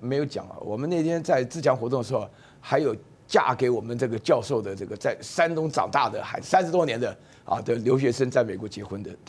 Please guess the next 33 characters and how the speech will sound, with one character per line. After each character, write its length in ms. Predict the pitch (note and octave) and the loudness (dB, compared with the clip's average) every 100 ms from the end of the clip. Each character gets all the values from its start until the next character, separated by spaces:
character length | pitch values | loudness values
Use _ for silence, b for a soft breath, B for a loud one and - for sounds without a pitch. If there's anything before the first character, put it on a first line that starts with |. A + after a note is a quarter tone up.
| - | -16
啊。 120 | - - B B B B B - | -16 -16 B B B B B -10
他 140 | - F#3 | 0 4
当 180 | G3+ F3+ | 4 2
时 160 | D3+ | 2
的 120 | C#3+ | 2
话 160 | C3+ B2 | 4 4
的 140 | C3 | 4
感 220 | C3 G#2+ A#2+ | 2 -2 0
觉 140 | A#2+ | 0
的 100 | C#3 | 2
话 120 | C3+ | 2
呢， 80 | G#2+ | 2
我 120 | A2+ | 0
就 100 | C3+ | 0
问 160 | D3 A#2+ | 0 0
他， 160 | D#3+ | -2
首 160 | A#2+ - | -4 -4
先 180 | G#2+ C3 | -6 -4
第 140 | C3 | -2
一 40 | B2 | -2
个， 80 | |
这 100 | - | -2
个 80 | C#3 | -2
宣 200 | - D3+ | -2 -2
传 160 | B2 A#2 | -2 -4
够 120 | A#2+ | -4
不 100 | A2 | -4
够 160 | A#2 A2 | -4 -4
久？ 160 | - - | -6 -6
他 120 | B2 | -6
说 100 | A2+ | -4
够 180 | A2 | -6
了。 100 | G2+ | -8